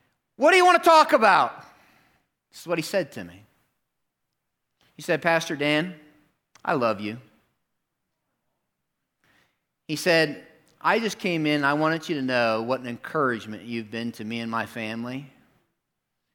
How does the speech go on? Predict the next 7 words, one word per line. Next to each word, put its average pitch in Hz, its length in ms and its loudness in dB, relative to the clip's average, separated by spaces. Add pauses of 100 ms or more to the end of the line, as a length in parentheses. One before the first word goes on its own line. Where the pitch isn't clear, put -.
And 139 80 -6
he 139 60 -4
said, 147 580 -2
"Pastor 160 320 -2
Dan, 151 440 -2 (840)
I 127 120 -2
watch 170 540 0